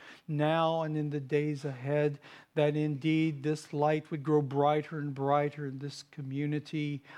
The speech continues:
of darkness. And, oh Lord, no matter what comes, may we continue to bow the knee in, in delight and glory unto the Messiah, the King of Kings, our Savior. We look forward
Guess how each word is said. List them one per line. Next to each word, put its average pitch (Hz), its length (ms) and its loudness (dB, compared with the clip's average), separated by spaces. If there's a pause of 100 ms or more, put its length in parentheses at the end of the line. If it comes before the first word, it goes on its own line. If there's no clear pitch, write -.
(160)
of 139 240 -6
darkness. 151 640 0
And, 143 100 -4
oh 147 100 2
Lord, 147 420 4
no 151 100 0
matter 147 260 2
what 147 440 2 (140)
comes, 127 680 -4 (360)
may 147 220 2
we 143 160 -2
continue 147 640 -4
to 139 160 -8
bow 143 420 2
the 135 180 -6
knee 143 360 -2
in, 135 260 -6 (360)
in 147 140 -2
delight 143 500 0
and 147 120 -8
glory 131 520 -8 (360)
unto 156 640 -2
the 147 140 -4
Messiah, 131 680 -4 (400)
the 143 100 -2
King 156 320 -2
of 139 160 -4
Kings, 113 600 -6 (300)
our 131 240 -6
Savior. 117 840 -6 (400)
We 135 100 -6
look 131 240 -8
forward 147 840 0